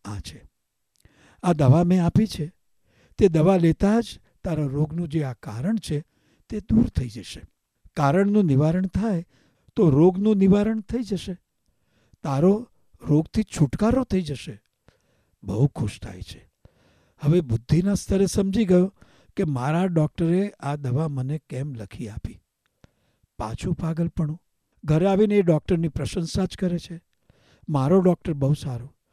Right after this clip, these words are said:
અને પડોશીઓ સાથે લડે છે. તમારો ડૉક્ટર નકામો.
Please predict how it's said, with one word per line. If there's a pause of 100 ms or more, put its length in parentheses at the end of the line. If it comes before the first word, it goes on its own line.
(200)
અને
પડોશીઓ
સાથે
લડે
છે. (360)
તમારો
ડૉક્ટર
નકામો.